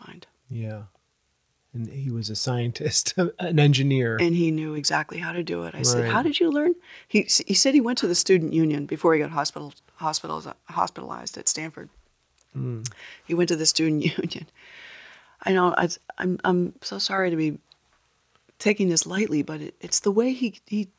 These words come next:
Speaker 1: said it to me. He said, "I, I looked up how to do it on a computer at the student union." 'Cause I said, "How, how, suicide? How did you even?" He said, "I, I looked it up.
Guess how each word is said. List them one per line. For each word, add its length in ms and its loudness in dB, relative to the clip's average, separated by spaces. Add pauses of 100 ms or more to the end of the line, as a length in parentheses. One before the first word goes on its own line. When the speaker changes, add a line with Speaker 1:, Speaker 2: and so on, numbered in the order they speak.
(160)
Speaker 1:
said 260 0
it 140 0
to 100 -6
me. 260 -12
He 60 -12
said, 320 0
"I, 240 -2
I 100 2
looked 340 6
up 160 -2
how 160 2
to 100 -2
do 260 2
it 160 -8 (1300)
on 120 2
a 60 0
computer 560 0
at 100 -10
the 80 -2
student 340 0
union." 400 -6 (2750)
'Cause 200 0
I 60 -2
said, 280 -6
"How, 200 -10 (260)
how, 200 -8 (280)
suicide? 580 0
How 120 4
did 160 4
you 100 4
even?" 340 2 (1500)
He 60 -6
said, 200 -2
"I, 160 0
I 20 6
looked 220 0
it 100 -6
up. 140 -8